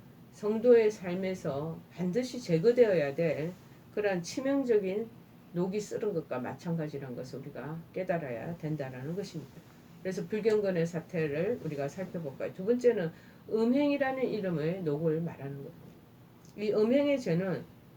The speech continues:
처음으로 두 아내를 취하였던 가인의 자손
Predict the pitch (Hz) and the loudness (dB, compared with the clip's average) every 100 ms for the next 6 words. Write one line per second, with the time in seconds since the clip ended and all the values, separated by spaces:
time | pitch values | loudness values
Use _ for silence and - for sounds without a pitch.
0 | - - - 349 349 285 208 202 196 196 | -20 -20 -2 0 2 4 2 2 -2 0
1 | 165 170 180 185 - 180 170 156 143 143 | 2 2 0 -6 -6 -2 -2 -2 -6 -6
2 | 143 170 208 202 143 139 175 147 139 | -2 0 2 0 -2 -4 -4 -6 -6